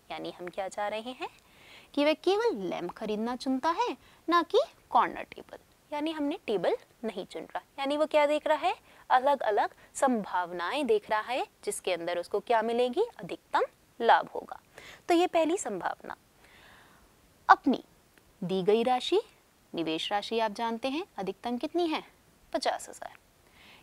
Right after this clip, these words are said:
के साथ वह सौ लैंप खरीद सकता है। बिल्कुल सही, सौ लैंप खरीद सकता है, परंतु वह कितने में बाध्य है, साठ लैंप। वह मजबूर है कि वह साठ लैंप ही खरीद सकता है। क्यों?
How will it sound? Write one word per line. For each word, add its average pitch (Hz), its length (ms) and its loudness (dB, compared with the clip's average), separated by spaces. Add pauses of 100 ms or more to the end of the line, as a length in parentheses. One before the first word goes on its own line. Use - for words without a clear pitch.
के 320 100 4
साथ 330 320 8
वह 349 160 4 (280)
सौ 359 380 8
लैंप 277 380 2
खरीद - 300 -10
सकता - 320 -8
है। 285 300 -12 (220)
बिल्कुल 208 260 -12
सही, 277 280 -10 (160)
सौ 151 240 -4
लैंप 160 220 -10
खरीद 233 260 -6
सकता - 300 -4
है, 349 220 -12 (280)
परंतु 160 400 0 (800)
वह 165 60 -6 (140)
कितने 226 300 0
में 254 200 4
बाध्य 247 340 4
है, 269 260 -2 (400)
साठ 196 540 4
लैंप। - 260 -6 (680)
वह 294 60 2
मजबूर 311 480 4
है 320 140 -2
कि 339 120 2
वह 349 80 2
साठ 254 380 2
लैंप 226 200 -6
ही 285 140 -6
खरीद 196 280 -8
सकता - 360 -8
है। - 140 -12 (180)
क्यों? 277 180 -2